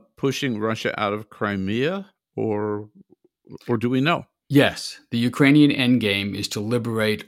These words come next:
Speaker 2: all of Ukrainian territory from Vladimir Putin's occupation, including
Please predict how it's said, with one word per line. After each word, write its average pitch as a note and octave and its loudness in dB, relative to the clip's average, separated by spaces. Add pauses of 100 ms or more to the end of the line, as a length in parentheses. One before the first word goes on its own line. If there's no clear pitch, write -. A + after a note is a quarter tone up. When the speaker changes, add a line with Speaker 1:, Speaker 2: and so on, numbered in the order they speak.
Speaker 2:
all G#2+ -2
of G2 -8
Ukrainian G#2 -2
territory G2 -4
from F#2+ -4 (140)
Vladimir G2 -2
Putin's G#2 -6
occupation, F#2+ -4
including G#2+ 6